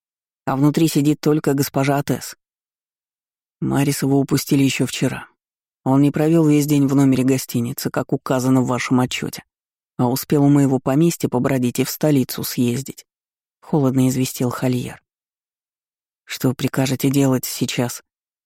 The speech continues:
виновато спросили ищейки. «Охраняйте хижину. Если Карелине потребуется помощь, разрешаю отставить тайные наблюдения и помочь, чем возможно. При крайней необходимости доставить на карете в столицу».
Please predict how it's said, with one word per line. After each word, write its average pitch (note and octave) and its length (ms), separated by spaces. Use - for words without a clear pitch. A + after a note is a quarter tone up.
виновато C#3+ 440
спросили C3 540
ищейки. - 560
«Охраняйте C#3 640
хижину. B2+ 460
Если B2+ 320
Карелине C#3+ 460
потребуется C#3 580
помощь, D#3 360
разрешаю C3+ 600
отставить C3+ 460
тайные C3 360
наблюдения C3 680
и C3 100
помочь, C#3+ 380
чем C3 240
возможно. B2 500
При - 160
крайней D3+ 400
необходимости C#3 760
доставить C3 520
на C3+ 140
карете C3+ 360
в A#2+ 60
столицу». - 560